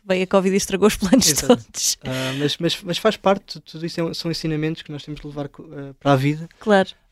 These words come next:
Speaker 2: Ah, temos de perceber que as coisas nem sempre acontecem como
Speaker 1: Uhum.
Speaker 2: nós queremos e temos de dar a volta, arranjar alternativas, evoluir
Speaker 1: Sim.
Speaker 2: constantemente.
Speaker 1: Claro. Olha, em dois mil e vinte e um também editaste o teu primeiro álbum,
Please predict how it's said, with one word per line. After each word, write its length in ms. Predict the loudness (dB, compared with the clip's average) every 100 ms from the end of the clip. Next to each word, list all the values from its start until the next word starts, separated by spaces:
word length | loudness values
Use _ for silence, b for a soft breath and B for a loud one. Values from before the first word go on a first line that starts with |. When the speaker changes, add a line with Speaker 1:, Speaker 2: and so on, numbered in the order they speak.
| -10
Speaker 2:
Ah, 340 | -6 -6 -8
temos 280 | -8 -8 -8
de 60 | -10
perceber 400 | -14 0 2 2
que 180 | -2
as 100 | -4
coisas 240 | -2 -4 -4
nem 140 | -6
sempre 180 | -6 -6
acontecem 400 | -6 -4 -4 -2
como 140 | -2
Speaker 1:
Uhum. 60 | 0
Speaker 2:
nós 160 | -2 -4
queremos 340 | -8 -10 -14 -16
e 100 | -10
temos 260 | -6 -8
de 60 | -4
dar 180 | 2 4
a 40 |
volta, 460 | 4 2 0 -2 -8
arranjar 320 | -4 -4 -2
alternativas, 580 | -2 -4 -8 -8 -10 -10
evoluir 380 | -8 -6 -2 -2
Speaker 1:
Sim. 60 | -4
Speaker 2:
constantemente. 560 | -10 -10 -10 -10 -12 2
Speaker 1:
Claro. 240 | 4 4 B B B
Olha, 80 | 4
em 40 |
dois 140 | 4
mil 140 | 4 4
e 40 |
vinte 220 | 6 2
e 60 | 4
um 40 |
também 280 | 2 4 4
editaste 600 | 4 2 2 2 -2 -10 -10
o 80 | -4
teu 160 | -2
primeiro 380 | 0 2 2 4
álbum, 400 | 4 4 -2 -6